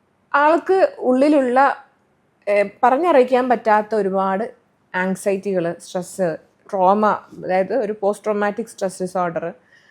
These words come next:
അപ്പം അതൊന്നും പേഷ്യന്റ് ചിലപ്പോൾ നമ്മളടുത്ത് പറഞ്ഞോളുന്നില്ല. ഒറ്റ വിസിറ്റിൽ പേ-, രോഗി ചിലപ്പോൾ ഈ ഡോക്ടറെ അടുത്ത് പറഞ്ഞോളുന്നില്ല. പക്ഷേ അണ്ടർലൈങ് അങ്ങനത്തെ എന്തെങ്കിലും കാരണം ഉണ്ടെങ്കിൽ വിട്ടുമാറാത്ത കഴുത്ത് വേദന ആയിരിക്കും ആദ്യം പ്രസന്റ് ചെയ്യുക.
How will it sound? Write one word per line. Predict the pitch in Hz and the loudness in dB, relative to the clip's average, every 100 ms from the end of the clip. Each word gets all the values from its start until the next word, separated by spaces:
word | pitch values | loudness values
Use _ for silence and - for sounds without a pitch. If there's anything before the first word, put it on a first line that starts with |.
| _ _ | _ _
അപ്പം | _ 320 | _ 6
അതൊന്നും | 311 381 349 | 6 4 2
പേഷ്യന്റ് | 339 302 339 | 2 2 0
ചിലപ്പോൾ | 320 | 0
നമ്മളടുത്ത് | 330 302 311 320 | 0 2 2 0
പറഞ്ഞോളുന്നില്ല. | 311 262 240 254 277 262 175 - | 2 2 2 2 2 0 -2 -6
ഒറ്റ | 208 196 | -6 0
വിസിറ്റിൽ | 294 277 254 262 262 254 | 0 0 -4 0 0 2
പേ-, | 240 220 214 | 0 0 0
രോഗി | 226 214 247 | 0 -2 -4
ചിലപ്പോൾ | 240 226 220 | -6 -6 -6
ഈ | 226 | -4
ഡോക്ടറെ | 220 220 220 | -2 -4 -4
അടുത്ത് | 214 220 | -10 -4
പറഞ്ഞോളുന്നില്ല. | 226 202 202 220 208 165 226 _ _ _ | -4 -2 -4 -4 -4 -6 -10 _ _ _
പക്ഷേ | 285 339 | -6 -2
അണ്ടർലൈങ് | 294 285 339 359 | -2 -2 -2 -2
അങ്ങനത്തെ | 320 302 302 | -4 -4 -4
എന്തെങ്കിലും | 285 277 277 | -4 -4 -4
കാരണം | 269 196 196 226 233 | -4 -2 0 -2 -4
ഉണ്ടെങ്കിൽ | 170 170 208 196 - _ _ _ _ | -4 -2 -4 -4 -10 _ _ _ _
വിട്ടുമാറാത്ത | 226 247 302 233 214 202 196 220 | -4 0 0 0 0 0 -2 -2
കഴുത്ത് | 208 185 196 | -2 -2 -2
വേദന | 190 180 180 | -2 -2 -4
ആയിരിക്കും | 185 170 165 214 190 | -6 -6 -8 -10 -8
ആദ്യം | 151 180 | -8 -8
പ്രസന്റ് | 185 160 156 160 | -8 -10 -12 -14
ചെയ്യുക. | - | -14